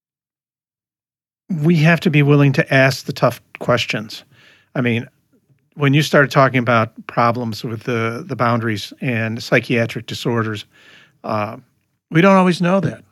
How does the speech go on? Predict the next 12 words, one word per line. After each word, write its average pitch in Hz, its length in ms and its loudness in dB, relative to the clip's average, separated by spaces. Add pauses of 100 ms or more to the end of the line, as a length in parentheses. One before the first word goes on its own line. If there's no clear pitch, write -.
(240)
We 170 140 2
don't 180 180 4
know 175 160 6
if 160 60 0
someone 131 300 0
who 127 120 0
is 120 100 -2
having 123 280 2
some 123 160 -2
issues 127 360 -2
with, 120 260 -6 (420)
uh, 113 680 -4